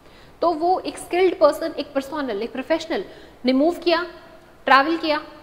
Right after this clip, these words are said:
to provide their services, उसको मोड फ़ोर के अंदर काउंट करते हैं, राइट? तो that is mode four of services,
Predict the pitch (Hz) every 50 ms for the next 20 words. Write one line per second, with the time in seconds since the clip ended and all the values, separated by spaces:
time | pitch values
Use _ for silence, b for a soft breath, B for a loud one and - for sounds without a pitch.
0 | - - - 247 - 285 262 254 269 285 262 302 320 320 311 262 247 254 - 320
1 | 349 - - - 277 - - 349 370 349 262 240 226 226 226 - 233 214 196 -
2 | - 208 185 175 170 190 190 190 147 - 165 - - 196 - - - - - -
3 | - - - - - - - 330 339 320 - - B B B B B B B B
4 | B B 277 240 240 240 294 339 311 269 247 277 254 269 277 294 262 214 214 214
5 | - - 202 185 196 208 - 311 403